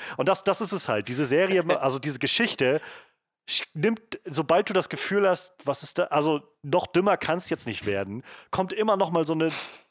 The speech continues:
Speaker 1: noch mal so eine neunzig Grad Kurve und Joe Exotic sagt, „Ich, ich will jetzt für einen Präsidenten kandidieren“
Speaker 2: <laughs>
Speaker 1: oder sowas. Und, äh, d-, keine Ahnung, äh,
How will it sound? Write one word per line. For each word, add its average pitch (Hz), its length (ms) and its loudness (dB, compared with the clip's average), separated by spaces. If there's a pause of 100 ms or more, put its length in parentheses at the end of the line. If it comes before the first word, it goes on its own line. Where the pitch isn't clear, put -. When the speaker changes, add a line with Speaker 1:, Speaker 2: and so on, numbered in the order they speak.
Speaker 1:
noch 170 180 0
mal 170 120 2
so 185 80 -2
eine 175 120 2
neunzig 165 380 0
Grad 160 300 2
Kurve 127 260 0
und 113 140 -2
Joe 131 120 4
Exotic 143 380 -2
sagt, 156 240 0
„Ich, - 160 -6 (280)
ich 185 220 -4
will 170 100 4
jetzt 208 160 2
für 190 100 0
einen 185 100 -2
Präsidenten 185 540 0
kandidieren“ 107 580 -2
Speaker 2:
<laughs> - 340 -2
Speaker 1:
oder 117 200 2
sowas. 101 460 -2 (260)
Und, 160 520 -4
äh, 156 500 2
d-, 170 220 -16 (320)
keine 180 220 2
Ahnung, 151 320 2
äh, 180 280 -10